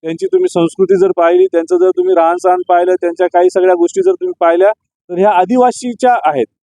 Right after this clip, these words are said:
आणि कुठंतरी मला असं वाटतं की आम्ही आदिवासीच्या सवलतींपासून अनेक वर्षापासून आम्ही दूर आहोत. तर मला प्र-, शासन प्रशासनाला आणि या महाराष्ट्र शासनाला मला विनंती करायची आहे, बंजारा समाजाच्या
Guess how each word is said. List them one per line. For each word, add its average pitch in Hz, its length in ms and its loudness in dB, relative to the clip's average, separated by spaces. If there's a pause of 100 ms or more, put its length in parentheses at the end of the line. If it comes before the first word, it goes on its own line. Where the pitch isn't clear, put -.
(180)
आणि 196 260 -2
कुठंतरी 226 500 -2
मला 196 200 2
असं 180 160 -2
वाटतं 156 260 -2
की 175 140 -4
आम्ही 220 240 -2
आदिवासीच्या 175 600 -2
सवलतींपासून 160 840 -4
अनेक 160 320 2
वर्षापासून 202 560 -2
आम्ही 160 220 -2
दूर 147 200 -4
आहोत. 127 200 -2 (440)
तर 170 100 -12
मला 175 340 2
प्र-, 139 380 -14 (180)
शासन - 520 -4
प्रशासनाला 143 580 0
आणि 160 140 -2
या 180 140 0
महाराष्ट्र 139 360 0
शासनाला 131 360 -4
मला 127 140 -4
विनंती 120 400 -6
करायची 156 260 -4
आहे, - 140 -4 (180)
बंजारा 170 460 0
समाजाच्या 156 640 0